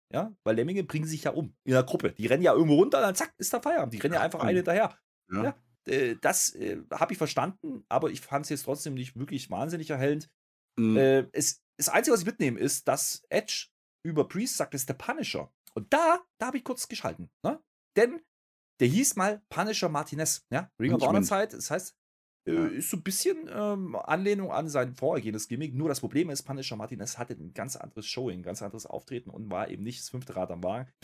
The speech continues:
Speaker 1: Funktioniert hier nicht so richtig, ähm, geht eigentlich nur drum, ein bisschen Heel-Heat zu ziehen.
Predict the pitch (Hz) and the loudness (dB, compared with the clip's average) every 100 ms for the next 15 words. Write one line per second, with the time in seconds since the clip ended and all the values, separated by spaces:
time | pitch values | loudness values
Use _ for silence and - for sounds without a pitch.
0 | - _ _ _ - 165 180 180 143 151 | -20 _ _ _ 2 2 2 2 2 0
1 | 139 147 175 147 - 127 123 - _ - | 0 0 -2 -2 -2 -2 -2 -10 _ 0
2 | 135 - 127 120 120 131 127 90 107 123 | 2 2 2 2 -2 -2 -6 -6 -8 -6
3 | 107 95 151 110 98 98 - 107 127 | -4 0 0 -2 -6 -6 -6 -6 -6